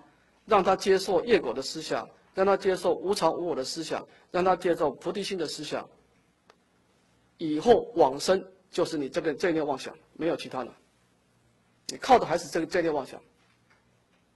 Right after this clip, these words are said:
所以我大师说啊，只是现前一刹那法，其实一念，当下的一念心而已嘛。望前明果，望后明因，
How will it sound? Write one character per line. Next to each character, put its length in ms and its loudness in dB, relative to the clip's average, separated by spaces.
所 80 2
以 40 4
我 100 4
大 120 4
师 140 -4
说 240 2
啊， 100 2
只 240 -4
是 260 2
现 300 6
前 260 2
一 120 -6
刹 220 6
那 160 2
法， 200 -2
其 120 -12
实 140 -14
一 100 -2
念， 320 4
当 240 6
下 120 4
的 80 4
一 40 2
念 160 2
心 180 -4
而 100 -2
已 80 -4
嘛。 120 -12
望 200 8
前 220 2
明 220 -4
果， 220 -2
望 200 6
后 140 0
明 160 -2
因， 120 -2